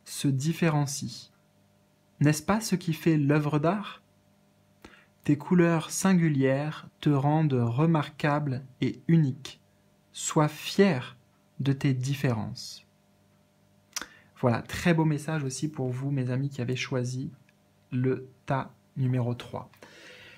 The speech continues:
Donc, euh, bon, bah, c'était, euh, ouais, une vidéo, comme je vous ai dit, hein,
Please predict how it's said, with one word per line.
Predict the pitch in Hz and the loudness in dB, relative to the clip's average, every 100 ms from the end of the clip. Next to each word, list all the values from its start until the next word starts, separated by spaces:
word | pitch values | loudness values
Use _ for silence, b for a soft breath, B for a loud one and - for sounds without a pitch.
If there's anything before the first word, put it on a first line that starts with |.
| B 131 | B -2
Donc, | 151 175 175 | 2 2 2
euh, | 175 160 | 2 2
bon, | 147 233 262 | 0 0 2
bah, | 156 | 0
c'était, | 151 147 151 175 165 | 0 -4 0 2 4
euh, | 151 147 139 135 131 | 2 2 2 2 2
ouais, | 123 123 185 | 0 0 0
une | 147 | 0
vidéo, | 127 135 143 | 0 -2 -2
comme | 151 | 0
je | 139 | 0
vous | 139 131 | 0 0
ai | 127 | 0
dit, | 160 | 2
hein, | 208 | 2